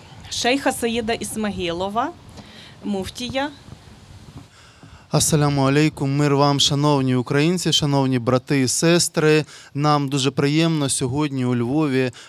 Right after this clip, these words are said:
Speaker 2: проводити презентацію п'ятого видання перекладу священного Корану українською мовою.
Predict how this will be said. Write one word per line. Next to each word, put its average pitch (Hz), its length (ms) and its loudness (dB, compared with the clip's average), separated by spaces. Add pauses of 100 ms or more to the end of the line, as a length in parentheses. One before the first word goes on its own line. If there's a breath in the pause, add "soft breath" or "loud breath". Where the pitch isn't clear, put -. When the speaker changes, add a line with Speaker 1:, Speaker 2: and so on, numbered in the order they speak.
Speaker 2:
проводити 170 500 2
презентацію 156 1040 2
п'ятого 147 520 2
видання 139 500 2
перекладу 151 520 0
священного 143 640 -2
Корану 147 480 2
українською 139 640 -2
мовою. 143 560 2